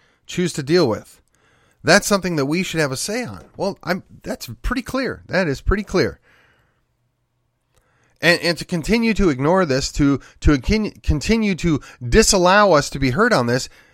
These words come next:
makes our state government no better than social media entities that ban or censor what we're see-, saying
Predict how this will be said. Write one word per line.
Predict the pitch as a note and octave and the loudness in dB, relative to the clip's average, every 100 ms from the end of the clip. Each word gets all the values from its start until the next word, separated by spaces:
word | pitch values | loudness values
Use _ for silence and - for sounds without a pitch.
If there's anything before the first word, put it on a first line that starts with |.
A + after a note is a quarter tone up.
| _ | _
makes | C3 G3 A3+ - - - - - _ _ _ _ _ _ _ | 0 2 2 -2 -4 -8 -18 -20 _ _ _ _ _ _ _
our | G2+ A#2 | 0 0
state | A2+ - D3+ E3+ | 0 -2 0 2
government | D#3 A#2+ G2+ A#2+ - - - _ _ _ _ _ _ _ _ | 4 2 2 -4 -4 -18 -20 _ _ _ _ _ _ _ _
no | G#2+ F3 | 0 2
better | F#3 A2 G#2 C3 - - _ _ _ _ _ | 4 2 0 -6 -12 -20 _ _ _ _ _
than | A2 A#2 B2 | -4 0 2
social | D3+ C#3+ C3 | 2 2 0
media | C3 C#3+ A2 F#2+ F2+ - | -2 -2 -2 -4 -8 -6
entities | A#2 - - A#2 A#2 | -6 -6 -6 -6 -4
that | G#2+ G2 - _ _ - | -4 -6 -8 _ _ -8
ban | F#2+ A#2+ A#2+ A#2+ A#2 | -2 0 0 -2 -4
or | G#2 G#2+ | -6 -6
censor | - C#3 B2+ - G2 | -4 -4 -4 -4 -4
what | G2+ | -4
we're | F2+ G#2 | -4 -6
see-, | - A#2+ A#2 | -6 -6 -8
saying | - - A#2+ G2+ E2 | -8 -4 -2 -2 -8